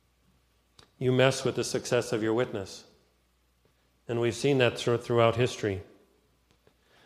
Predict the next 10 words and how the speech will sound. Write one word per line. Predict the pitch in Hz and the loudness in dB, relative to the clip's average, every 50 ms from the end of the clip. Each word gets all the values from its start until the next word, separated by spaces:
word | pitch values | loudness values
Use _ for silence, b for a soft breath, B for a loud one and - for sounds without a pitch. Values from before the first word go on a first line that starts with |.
| b b b b | b b b b
Paul | - 160 170 185 | 6 8 8 10
referred | 185 165 147 - 170 170 170 | 8 6 6 6 4 4 6
to | 151 143 | 6 6
his | 139 127 | 8 8
own | 147 143 143 143 | 8 6 6 4
character | 147 156 147 151 160 151 156 143 | 4 6 6 6 6 6 4 4
and | 127 123 123 | 4 6 6
liv-, | 135 135 151 151 - - | 6 4 4 0 0 0
and | - 131 131 127 123 120 127 | 2 4 4 4 4 6 6
living | 151 156 139 123 110 107 104 | 6 6 4 2 2 0 -2